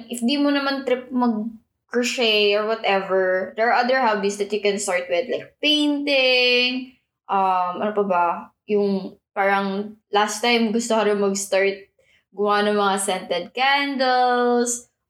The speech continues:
or yung iba naman, building a bike, gardening, uso pa rin. So whatever it is na you find interesting,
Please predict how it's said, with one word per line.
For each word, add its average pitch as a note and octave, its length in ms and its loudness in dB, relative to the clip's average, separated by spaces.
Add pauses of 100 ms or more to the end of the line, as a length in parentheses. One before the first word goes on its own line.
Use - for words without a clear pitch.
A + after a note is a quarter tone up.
(120)
or G3 320 2
yung F#3+ 160 -2
iba G3 160 0
naman, A#3+ 400 2
building G3 400 0
a F3+ 80 -6
bike, A#3 720 0
gardening, G#3+ 1200 0 (160)
uso G3 320 -2
pa G#3 160 0
rin. F#3+ 400 -4 (1040)
So C#4+ 160 -4
whatever F4+ 320 2
it F#4+ 160 -2
is - 480 -2
na G#3+ 400 2
you A3 160 0
find A3 240 0
interesting, G3+ 720 -6